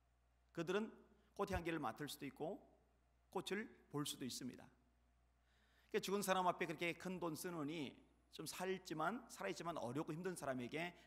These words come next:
좀 나누는 게 더 좋지 않겠냐?" 그런 얘기를 이렇게 돌려서 한 말이에요. 예, 부인이 대꾸를 안 하고 설거머니 가요. 시간이 좀 지났어요. 이 부인이 다시 등장을 했는데, 묘원지기가 더 놀라버렸어요.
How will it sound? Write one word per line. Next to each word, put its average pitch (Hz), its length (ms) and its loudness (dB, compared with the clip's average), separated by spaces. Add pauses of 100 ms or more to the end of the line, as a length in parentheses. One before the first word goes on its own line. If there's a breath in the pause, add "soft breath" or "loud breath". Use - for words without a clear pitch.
좀 139 140 -4
나누는 135 460 0
게 127 120 0
더 120 80 -8
좋지 110 260 -4
않겠냐?" 113 720 -4
그런 151 260 2
얘기를 117 180 0
이렇게 107 120 -6
돌려서 117 320 -4
한 110 80 -6
말이에요. 92 560 -6 (640 loud breath)
예, 120 80 -6
부인이 139 520 -2
대꾸를 117 400 -4
안 92 140 -6
하고 101 220 -8
설거머니 107 920 -4
가요. 101 340 -14 (2000 loud breath)
시간이 165 320 4
좀 156 120 4
지났어요. 139 580 2
이 156 100 -2
부인이 156 280 0
다시 151 800 -2
등장을 117 460 -2
했는데, 101 560 -6 (200)
묘원지기가 131 520 2
더 117 140 -8
놀라버렸어요. 98 800 -4